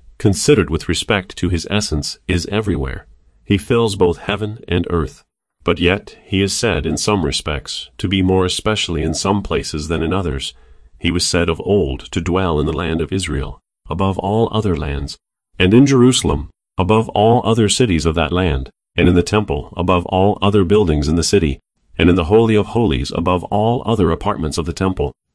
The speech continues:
and on the mercy seat, over the Ark of the Covenant, above all other places in the Holy of Holies.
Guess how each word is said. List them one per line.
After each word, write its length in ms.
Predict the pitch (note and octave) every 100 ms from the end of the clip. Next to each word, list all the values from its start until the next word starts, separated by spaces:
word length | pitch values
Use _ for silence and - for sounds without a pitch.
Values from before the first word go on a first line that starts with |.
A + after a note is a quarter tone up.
| _ _ _ _ _ _ -
and 140 | E2
on 80 | E2+
the 80 | E2
mercy 360 | G2 G#2+ E2
seat, 400 | - - - - _ -
over 160 | E2 F2+
the 160 | G2
Ark 240 | F2+ G2 A2
of 80 | G#2
the 60 |
Covenant, 500 | - F2+ D2+ C#2+ - _ _ _
above 300 | D#2+ E2+ F#2
all 300 | F#2+ A2 A#2
other 200 | G#2+ A2
places 520 | A2 A2+ A2 - C2+ D2+
in 60 |
the 100 | E2
Holy 300 | E2 F2+ F#2
of 120 | F2
Holies. 500 | - F#2+ E2 B1+ -